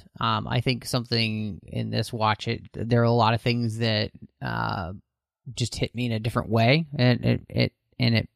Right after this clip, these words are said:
made it a little bit better, uh, and appreciated more. Um, you know, it's never, for me personally, it'll never be my favorite Batman movie, but I do think for,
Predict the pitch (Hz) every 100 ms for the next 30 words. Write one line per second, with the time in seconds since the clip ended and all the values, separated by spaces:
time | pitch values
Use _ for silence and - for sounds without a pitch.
0 | _ 123 123 123 120 120 123 107 104 113
1 | 110 131 165 - _ _ _ 117 110 110
2 | 110 113 - - 120 113 110 107 - _
3 | _ _ - 147 143 - 151 143 143 135
4 | 131 135 151 - _ _ _ - 120 110
5 | 107 107 135 123 107 151 131 131 131 135
6 | 135 - _ - 139 156 147 143 131 131
7 | 131 165 190 156 165 143 135 135 131 127
8 | 117 113 117 131 120 110 107 110 107 117
9 | - 117 120 123 - 120 117 -